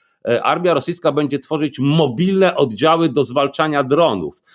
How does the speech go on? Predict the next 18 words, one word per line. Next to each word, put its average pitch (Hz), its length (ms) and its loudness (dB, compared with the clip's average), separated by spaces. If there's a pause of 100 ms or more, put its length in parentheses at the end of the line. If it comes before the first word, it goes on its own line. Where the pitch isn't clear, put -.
(220)
czyli 131 300 -4
coś, 180 380 0
co - 200 -2
Ukraińcy 147 680 0
robią 165 300 4
od 123 160 -4
ponad 139 280 0
roku 110 320 0
już, 131 380 0 (340)
czyli 175 280 2
mówimy 170 440 4
o 143 100 0
takich 160 420 -4
pododdziałach 139 800 2
na 127 160 2
samochodach 139 640 -2
typu 135 260 -6
pick-up 165 460 -2